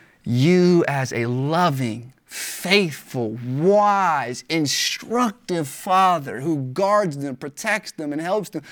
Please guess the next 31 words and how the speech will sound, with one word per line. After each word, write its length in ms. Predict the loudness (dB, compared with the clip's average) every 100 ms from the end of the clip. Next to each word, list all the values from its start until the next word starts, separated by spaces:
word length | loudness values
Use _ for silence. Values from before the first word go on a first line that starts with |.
| -12
Lord, 160 | -6 -4
if 60 |
they 100 | -4
have 100 | -6
not 140 | -4 -4
experienced 680 | -4 -6 -6 -4 -2 -2 -2
you 80 | -4
that 120 | -2
way, 100 | -2
I 60 |
pray 540 | -4 -10 -10 -6 -4 -4 -6 -18 -8
that 180 | -8
through 440 | -6 -2 0 2 0 -6 -10
Jesus, 560 | -4 0 2 2 2 0
as 220 | -2 -4 -8
he 160 | 0 0
brings 560 | 2 0 2 2 2 0
us 180 | 0 -2
to 400 | -2 0 0 -2 -8 -6
yourself, 720 | -2 0 0 2 0 -2 -8 _ _ _ _ _ _ _ _ _ _ _ -4
that 140 | 0
they 100 | 0
could 120 | 0
have 300 | 0 2 2
that 140 | 0 -2
relationship 680 | 0 -2 -2 -2 -4 -4 -6 _ _ _ _ _ _ _ _ _ _ _ _
that 140 | -2 2
could 100 | 4
change 560 | 4 4 2 2 0
them 340 | 0 0 0 -2
forever. 580 | -4 0 0 0 -6